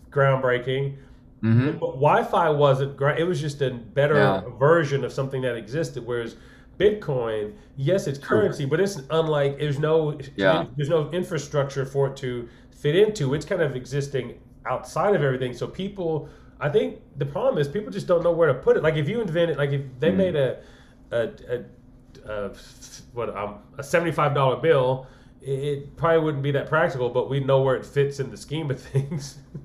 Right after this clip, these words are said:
Speaker 2: R-, true.
Speaker 1: You know? But
Speaker 2: True.
Speaker 1: Bitcoin, I don't know where it fits. But anyway, so I think that's part of why.
Speaker 2: It is,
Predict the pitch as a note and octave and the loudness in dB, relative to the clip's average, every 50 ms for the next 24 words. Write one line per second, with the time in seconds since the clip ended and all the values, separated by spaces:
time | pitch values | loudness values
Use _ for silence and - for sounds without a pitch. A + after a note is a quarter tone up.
0 | - - G#2 - - - - - - - C3 A2 G#2 C#3 D#3 D#3+ D#3 E3 F3 F#3 | -10 -10 -10 -10 -10 -18 -20 -14 -2 0 0 0 0 2 2 4 4 4 4 2
1 | F#3 - - - - - - - - - - - - B2+ D3+ D3+ C#3 A2+ G#2+ G2+ | 0 -4 -14 -20 -20 -20 -20 -20 -20 -20 -20 -14 -4 -2 0 2 2 2 2 2
2 | G2 G2 - - - D3+ D3 D3 C3 - - - - - - C3 E3 E3+ E3 D#3+ | 0 -2 -4 -4 -2 0 0 0 -2 -6 -14 -18 -20 -10 -6 -2 0 0 2 2
3 | D#3+ E3 E3 E3+ E3 D3 C#3 F3 G3 G3+ - - - - - - - C3 B2 A#2+ | 4 4 4 4 4 2 0 -2 -2 -2 -2 -4 -8 -16 -20 -14 -4 -2 -2 -2
4 | A2 - - C#3 C3+ B2+ C#3 - F#2 F#2 F2+ - - - - - - - D3+ D3 | -2 -6 -6 -6 -4 -4 -4 -6 -8 -10 -12 -16 -20 -20 -20 -20 -8 -4 -4 -2
5 | C#3+ F3+ D3+ C#3 D#3+ D3 C#3 - - C#3+ C3+ B2 A#2 A2 A2 G#2+ G#2+ G#2 G#2 G#2 | 0 -2 0 0 0 -2 -2 -2 -2 0 0 0 0 0 -2 -2 0 -2 -2 -2
6 | G#2 G#2 G2+ G2 G2+ A2+ A#2 A#2 B2 B2 B2 A#2+ A#2 A2+ G#2+ G2 - - - - | -4 -4 -4 0 2 4 6 6 8 8 8 6 6 4 0 -2 -6 -8 -8 -10
7 | - - | -12 -14